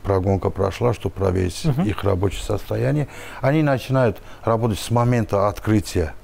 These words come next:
Speaker 1: для голосования участка и до завершения, э, работы избирательного участка. Избирательный участок завершает свою работу после подсчета, после всех процедур и подсчета голосов.
Speaker 2: То есть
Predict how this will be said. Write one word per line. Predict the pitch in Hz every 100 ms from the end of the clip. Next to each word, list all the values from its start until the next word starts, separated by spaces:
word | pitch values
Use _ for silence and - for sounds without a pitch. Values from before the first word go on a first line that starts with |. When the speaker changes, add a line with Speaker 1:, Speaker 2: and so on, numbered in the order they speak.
| - 98
Speaker 1:
для | 101 98
голосования | 95 92 85 98 90 87 85
участка | 90 - 95 87 - 127 - - - -
и | 120
до | 104 139 -
завершения, | 98 95 101 104 90 110 110 110 113 107 - - -
э, | 101 92 90 87 87 87
работы | 92 92 98 - 92 - - -
избирательного | 101 92 95 95 - 92 90 90 82 -
участка. | - - 98 85 - -
Избирательный | - 98 107 101 104
участок | 90 104 92 98
завершает | 98 95 - 98
свою | - 101
работу | 98 104 123 135 - -
после | 113 - -
подсчета, | 101 90 - 101 101 90 - - - - - -
после | - 104 -
всех | - 104
процедур | - 107 - 117 143 147
и | 113
подсчета | - 95 - 101 98
голосов. | 90 98 98 - 143
Speaker 2:
То | -
есть | 165